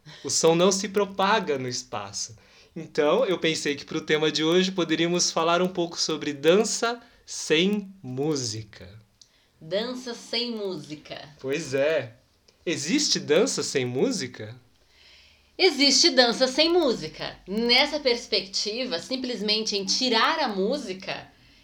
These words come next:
Speaker 2: é muito fácil de se resolver,
Speaker 1: Sim.
Speaker 2: né?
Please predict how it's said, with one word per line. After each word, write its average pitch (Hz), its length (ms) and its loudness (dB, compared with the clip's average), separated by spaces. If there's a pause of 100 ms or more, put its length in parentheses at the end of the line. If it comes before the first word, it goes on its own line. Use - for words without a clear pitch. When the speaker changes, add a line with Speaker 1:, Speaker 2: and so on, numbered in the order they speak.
(140)
Speaker 2:
é 240 80 6
muito 233 240 0
fácil 269 580 0
de - 80 -12
se - 160 -10
resolver, 156 640 -6
Speaker 1:
Sim. - 240 -14
Speaker 2:
né? 147 300 -8